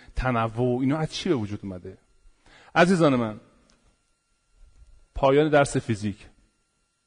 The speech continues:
الکترون چیز سفتی نیست. انرژی منفیه. پروتون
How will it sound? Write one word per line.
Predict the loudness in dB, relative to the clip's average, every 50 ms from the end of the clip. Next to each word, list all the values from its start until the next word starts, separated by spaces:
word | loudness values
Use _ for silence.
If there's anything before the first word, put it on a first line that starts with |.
| _ _ _ _ _ _ _ _ _ _ _ _ _ _ _ _ _ _ 6
الکترون | 8 8 10 8 6 4 0 -4 0 4 6 8 8 8 6 4 2 0 -4 -6 -14 -20 _ -12
چیز | -2 0 0 2 4 2 2 2
سفتی | 0 2 4 4 2 2 -2 -2 0 0 2
نیست. | 2 4 2 2 0 0 -6 -14 -18 -20 -20 _ _ _ _ _ _ _ _ _ _ _ _ _ _ _ _ _ _ _ _ _ _ _ _ _ _ _ _ _ _ _ _ _ _ 0
انرژی | 2 2 4 4 4 4 4 2 2 4 6 6 6 4 2 0 -4 -10 -14 -20 -20 -20 _ _ _ _ _ _
منفیه. | -2 2 2 4 4 2 0 -2 -6 -6 -6 -6 -8 -14 -20 -20 -20 -20 -20 _ _ _ _ _ _ _ _ _ _ _ _ _ _ _ _ _ _ _ _ _ _ _ _ _ _ _ _ _ _ _
پروتون | -4 2 6 6 6 6 6 4 4 4 4 4 2 0